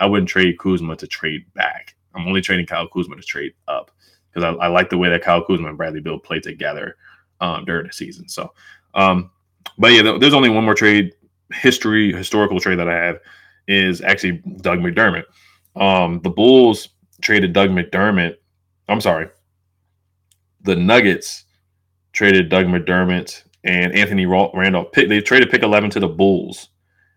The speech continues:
Um, the Nuggets traded back. They got pick sixteen and pick nineteen. So this is the trade in plain, plain, plain English. The Nuggets had pick eleven and they had Anthony Randolph on the roster. They traded,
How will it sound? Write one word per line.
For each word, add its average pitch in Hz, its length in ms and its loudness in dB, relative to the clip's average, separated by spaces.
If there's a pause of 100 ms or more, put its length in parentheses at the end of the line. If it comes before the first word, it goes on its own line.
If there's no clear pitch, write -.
(440)
Um, 87 600 2 (380)
the 95 60 -2
Nuggets 107 260 2
traded 101 220 2
back. 95 180 4
They 95 100 0
got 92 200 2
pick 98 140 -4
sixteen 101 680 -2 (440)
and 92 140 -4
pick 98 200 -2
nineteen. 90 460 -6
So 92 140 -4
this 117 180 0
is 113 80 -2
the 104 80 0
trade 104 240 2
in 90 60 -4
plain, 90 280 -4 (120)
plain, 92 300 -2
plain 98 260 -2
English. 87 380 -4 (340)
The 101 80 -2
Nuggets 127 220 4
had 104 300 0
pick 117 180 0
eleven 104 400 4
and 95 100 -2
they 95 80 0
had 95 180 -2
Anthony 104 300 -2
Randolph 90 360 0
on 85 80 -8
the 85 80 -6
roster. 87 460 -6 (340)
They 92 140 -2
traded, 107 460 2